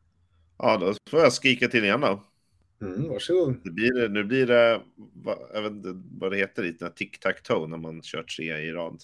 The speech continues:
Speaker 2: Tre i rad,
Speaker 1: Heter
Speaker 2: heter
Speaker 1: tre i
Speaker 2: det.
Speaker 1: rad, kanske.
Speaker 2: Eller fyra i rad, fast det är bara tre. Mm.
Speaker 1: Ja, det är tre i rad då. Då tar jag mitt tredje vin så är jag klar sen. Eh,
Speaker 2: Mhm.
Speaker 1: och det här är också, det här är en given.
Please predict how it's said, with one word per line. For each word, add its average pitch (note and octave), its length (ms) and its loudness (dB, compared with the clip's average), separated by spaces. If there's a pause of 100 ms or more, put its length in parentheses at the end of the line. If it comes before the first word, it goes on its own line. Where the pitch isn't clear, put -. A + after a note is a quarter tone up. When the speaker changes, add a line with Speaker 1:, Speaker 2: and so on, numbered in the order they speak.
Speaker 2:
Tre E3+ 100 0
i D#3 80 2
rad, E3+ 140 4
Speaker 1:
Heter B2+ 120 -4
Speaker 2:
heter G#2+ 120 -8
Speaker 1:
tre E2 100 -10
i - 40 -10
Speaker 2:
det. G#2 80 -10
Speaker 1:
rad, G#2 200 -12
kanske. - 180 -10
Speaker 2:
Eller C3 80 2
fyra C#3+ 280 4
i - 20 6
rad, G#2 300 -2
fast A#2+ 160 -4
det B2+ 40 -12
är - 20 -6
bara B2 140 4
tre. B2 140 -2 (200)
Mm. A#2 200 -8 (160)
Speaker 1:
Ja, - 240 -12 (100)
det A2 120 0
är C3 40 2
tre B2+ 180 6
i B2 60 8
rad G2+ 200 4
då. F2+ 80 -2 (100)
Då G2+ 80 -8
tar B2+ 200 4
jag G#2+ 140 4
mitt G#2+ 160 -4
tredje F2+ 300 0
vin G#2+ 220 -4
så G#2 120 -4
är G2 40 4
jag E2+ 140 -2
klar A2 160 0
sen. E2+ 220 -8 (340)
Eh, F2 480 -4
Speaker 2:
Mhm. D#3+ 100 -2 (480)
Speaker 1:
och - 60 -6
det G2 60 6
här B2 160 10
är A#2+ 80 8
också, G2+ 320 0
det F2 100 -2
här A#2 120 6
är F#2+ 60 2
en F2+ 100 -4
given. F2 300 -6